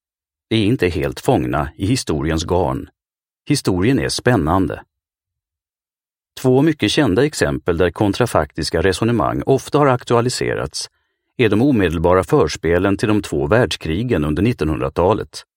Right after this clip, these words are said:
det vill säga julikrisen nittonhundrafjorton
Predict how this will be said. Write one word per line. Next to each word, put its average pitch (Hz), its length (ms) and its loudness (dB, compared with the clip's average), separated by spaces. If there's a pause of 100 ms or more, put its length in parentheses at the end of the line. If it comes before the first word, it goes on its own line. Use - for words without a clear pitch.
(360)
det 127 60 0
vill 127 120 2
säga 87 460 2
julikrisen 98 880 -2
nittonhundrafjorton 82 960 -2